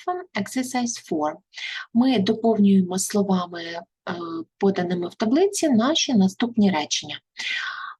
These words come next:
I'm always tired on Mondays. Я завжди стомлений по п'ятницям.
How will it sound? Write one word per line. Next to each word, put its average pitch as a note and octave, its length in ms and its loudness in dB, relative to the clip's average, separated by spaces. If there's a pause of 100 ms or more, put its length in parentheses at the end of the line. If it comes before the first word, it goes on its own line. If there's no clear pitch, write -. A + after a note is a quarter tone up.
(140)
I'm E4 520 2
always A3 560 4
tired F3+ 500 0
on A3+ 200 6
Mondays. D#3+ 580 2
Я C4+ 140 2
завжди A3 440 2
стомлений G3+ 560 4
по F#3+ 160 -2
п'ятницям. D#3+ 680 -6